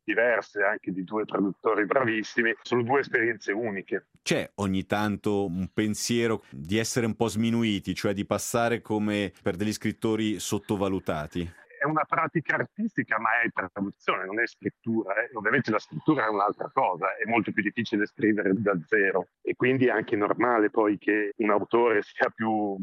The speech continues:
Speaker 1: riconosciuto di un traduttore. Il problema è quando il lavoro del traduttore viene sminuito anche da un punto di vista della retribuzione, perché, come diceva lei prima, passare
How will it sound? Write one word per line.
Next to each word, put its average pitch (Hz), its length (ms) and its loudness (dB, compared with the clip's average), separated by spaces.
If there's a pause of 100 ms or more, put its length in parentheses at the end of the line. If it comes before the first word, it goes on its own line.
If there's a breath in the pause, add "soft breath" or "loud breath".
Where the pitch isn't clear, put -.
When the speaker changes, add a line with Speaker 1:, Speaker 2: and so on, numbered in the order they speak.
(160)
Speaker 1:
riconosciuto 104 960 0
di 104 140 -2
un 107 100 2
traduttore. 107 500 4
Il 135 140 -2
problema 143 500 4
è 117 140 -2
quando 117 520 2
il 123 160 2
lavoro 123 760 4
del 107 200 2
traduttore 110 580 2
viene 104 280 0
sminuito 107 560 0
anche 113 220 2
da 107 100 2
un 104 80 -2
punto 110 260 2
di 98 120 0
vista - 360 -4
della 101 220 2
retribuzione, 95 800 0
perché, - 400 -2 (160 soft breath)
come 101 500 2
diceva 107 340 0
lei 120 160 2
prima, 123 280 0
passare 120 800 0